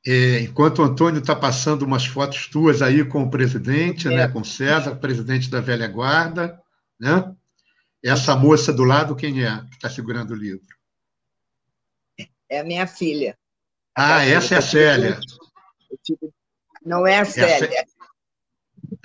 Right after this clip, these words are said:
Speaker 2: Essa aqui é a Cleide. A
Speaker 1: Ah,
Speaker 2: Célia
Speaker 1: essa
Speaker 2: é
Speaker 1: é a
Speaker 2: outra.
Speaker 1: Cleide. Ah, tá.
Speaker 2: Essa aí é a
Speaker 1: Não é a
Speaker 2: Cleide.
Speaker 1: Célia, essa é a Cleide, tá bem.
Speaker 2: É,
Speaker 1: E deixa,
Speaker 2: é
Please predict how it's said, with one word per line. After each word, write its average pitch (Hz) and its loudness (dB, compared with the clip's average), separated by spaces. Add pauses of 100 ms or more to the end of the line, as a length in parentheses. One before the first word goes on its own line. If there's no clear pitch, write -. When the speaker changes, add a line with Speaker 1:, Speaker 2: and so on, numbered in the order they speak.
Speaker 2:
Essa 170 4
aqui 190 4
é 202 6
a 208 0
Cleide. 156 0 (500)
A 156 2
Speaker 1:
Ah, - 4
Speaker 2:
Célia 143 4
Speaker 1:
essa - 2
Speaker 2:
é - 2
Speaker 1:
é 214 2
a 214 2
Speaker 2:
outra. 196 0
Speaker 1:
Cleide. 120 -2 (380)
Ah, 127 -2
tá. 101 -10
Speaker 2:
Essa 156 -6
aí 165 -6
é 180 -10
a 190 -12
Speaker 1:
Não - -2
é - -4
a 113 -8
Speaker 2:
Cleide. - -14
Speaker 1:
Célia, 101 -8
essa 185 -4
é - 0
a 107 -8
Cleide, 95 -16
tá 101 -10
bem. 98 -14 (280)
Speaker 2:
É, 135 -4 (220)
Speaker 1:
E 147 -2
deixa, 185 4
Speaker 2:
é 180 4